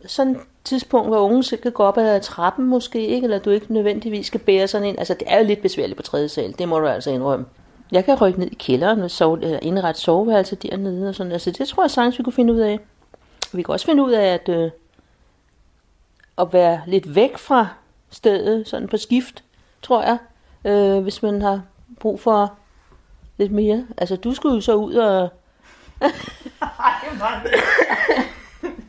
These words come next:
Speaker 1: Du skal jo på det der A F kursus, ikke? De er også F O F.
Speaker 2: Ja.
Speaker 1: Og L O F.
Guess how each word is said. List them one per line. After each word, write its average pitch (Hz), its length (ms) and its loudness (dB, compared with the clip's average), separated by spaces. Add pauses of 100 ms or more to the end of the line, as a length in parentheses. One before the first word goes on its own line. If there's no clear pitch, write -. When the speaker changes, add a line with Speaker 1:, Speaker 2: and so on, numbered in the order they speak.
(1120)
Speaker 1:
Du 240 60 -4
skal 262 120 -4
jo 269 80 0
på 240 120 4
det 240 140 -4
der 202 300 2
A 220 40 4
F 240 100 -4
kursus, 202 440 -2
ikke? 285 140 -2 (4000)
De 170 80 -2
er 123 60 0
også 214 460 4
F - 40 0
O 202 100 4 (100)
F. - 140 -14 (3500)
Speaker 2:
Ja. 226 240 0
Speaker 1:
Og 185 120 4
L 233 140 8
O 302 240 6
F. - 140 -14